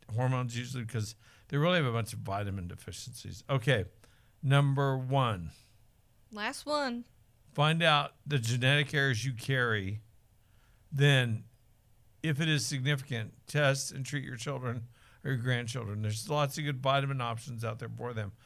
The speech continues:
Speaker 1: Our Tiny Bite, I designed for our daughter who was eleven at the time. It's a chewable. It can be split in half or quarters. Remember, uh, having only a few errors,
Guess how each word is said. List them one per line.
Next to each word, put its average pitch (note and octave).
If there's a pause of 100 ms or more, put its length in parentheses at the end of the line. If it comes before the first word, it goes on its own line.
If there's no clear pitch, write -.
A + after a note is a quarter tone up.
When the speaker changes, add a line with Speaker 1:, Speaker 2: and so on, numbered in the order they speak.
(260)
Speaker 1:
Our C3+
Tiny C#3+
Bite, D#3
I C#3
designed A#2+
for A#2+
our A2+ (300)
daughter B2+
who C3+
was A2+
eleven A#2+ (420)
at C3+
the C#3+
time. C3 (420)
It's -
a C3
chewable. C#3
It C3
can B2+
be A#2+
split A2+
in G#2+
half A#2+
or A2+
quarters. C#3 (360)
Remember, D#3
uh, B2
having D3
only C3+
a A2+
few C3+
errors, B2